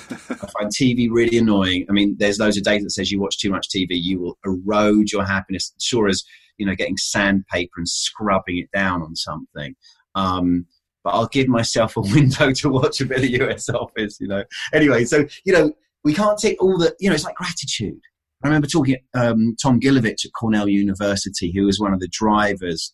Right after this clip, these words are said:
<laughs> in fact, i-, if not the guy who's really, uh, done the research, one of the people that's driven the fact that we now know that material goods are not as good as experience of making us happy. And when I was talking to Tom about my book, um,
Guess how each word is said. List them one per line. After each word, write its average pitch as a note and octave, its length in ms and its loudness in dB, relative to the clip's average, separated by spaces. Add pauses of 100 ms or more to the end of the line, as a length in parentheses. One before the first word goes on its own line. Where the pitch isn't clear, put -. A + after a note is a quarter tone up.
(140)
<laughs> - 160 -6
in A#2+ 80 0
fact, - 420 -8
i-, F#2 140 -6
if G2+ 300 -10
not F2+ 160 -4 (180)
the G2 260 -2
guy F2+ 220 -4
who's F2 160 -12 (100)
really, F2 520 -4 (640)
uh, D#2 320 -4
done F#2 160 0
the F2 100 -2
research, E2+ 560 -4
one F#2 140 -2
of F2 40 0
the E2+ 60 -2
people F2 220 -4
that's - 100 -8
driven F2 320 -2
the E2+ 60 -2
fact F2 240 -4
that F2 60 -8
we F2 100 0
now F2+ 240 0
know E2+ 280 2
that D#2 80 -12
material F2 480 -2
goods E2+ 220 -8
are E2+ 40 -2
not F2 160 -2
as - 120 -12 (100)
good F2+ 120 -4
as E2+ 100 -6
experience - 420 -6
of D#2+ 80 -16
making E2+ 240 -8
us - 140 -10
happy. E2 240 -6
And - 120 -16 (440)
when G#2+ 60 2
I - 20 4
was G#2+ 100 -2
talking A#2+ 180 2
to G2+ 140 -6
Tom A2+ 180 0
about F#2+ 220 0
my F#2 220 -6
book, F#2+ 220 -4 (500)
um, F#2 420 -2